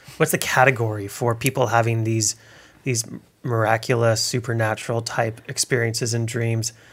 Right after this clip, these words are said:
We hear the stories about people coming to faith in Christ because Christ comes to them in a dream, and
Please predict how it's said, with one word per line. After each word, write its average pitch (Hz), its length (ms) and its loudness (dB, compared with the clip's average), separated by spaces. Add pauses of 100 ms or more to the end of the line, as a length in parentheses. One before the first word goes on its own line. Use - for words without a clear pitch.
(600)
We 131 100 -2
hear 147 140 6
the 131 80 4
stories 123 320 2
about 113 200 0
people 120 180 -4
coming 117 220 0
to 113 60 -8
faith 117 160 0
in 113 60 -6
Christ 117 360 2
because - 340 -4 (220)
Christ 117 260 -2
comes 110 200 -4
to 117 60 -4
them 113 140 -2
in 110 100 -2
a 110 60 -2
dream, 110 360 -4
and 104 260 -10